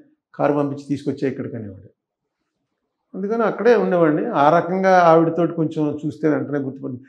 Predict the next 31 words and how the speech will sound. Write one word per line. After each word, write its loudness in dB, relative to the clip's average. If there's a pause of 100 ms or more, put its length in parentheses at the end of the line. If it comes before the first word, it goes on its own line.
(160)
షర్మిలతో 4
అయితే 0
నాకు -2
అసలు -4 (380)
ఆ -2
మాట్లాడిన 2
కూడా 2
గుర్తులేదు. -6
ఇప్పుడు -20 (300)
చూస్తే -6
ఓ 0
చిన్న -6
smile -6
ఇవ్వటం, -6
ఆవిడ -4
స్మైల్ -14
ఇస్తుంది. -20 (520)
ఇంకా 2
జగన్ 2 (800)
కొంచెం -2
రె-, -4
ఎంపీ -2
అయిన 2
తర్వాత, -2 (460)
ఆ, -18 (380)
రెండు -2
మూడు 0
నెలలు -4
కాంగ్రెస్లో -4
ఉన్నప్పుడు -10
కలిసి -10